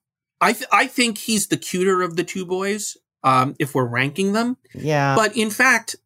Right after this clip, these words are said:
Speaker 1: like, he does, he does some things that,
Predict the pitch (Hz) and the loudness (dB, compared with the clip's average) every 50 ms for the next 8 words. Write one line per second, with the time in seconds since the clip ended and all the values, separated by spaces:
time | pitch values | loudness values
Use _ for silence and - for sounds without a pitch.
0 | _ _ - 190 185 180 - - _ _ _ _ _ _ _ _ _ _ _ - | _ _ 2 2 2 2 -2 -8 _ _ _ _ _ _ _ _ _ _ _ -4
1 | 214 202 214 233 254 262 247 - - _ - - - 208 208 - 240 262 277 269 | -2 0 2 2 2 2 0 -4 -8 _ -10 -8 -8 -4 -2 0 2 2 2 2
2 | 262 - - 254 233 226 208 - - - 185 165 143 117 110 107 110 113 - - | 0 -2 -2 0 0 -2 -2 -4 -6 -2 0 0 0 0 -2 -6 -8 -8 -8 -10
3 | _ _ _ _ _ - 151 151 151 147 | _ _ _ _ _ -2 0 0 0 0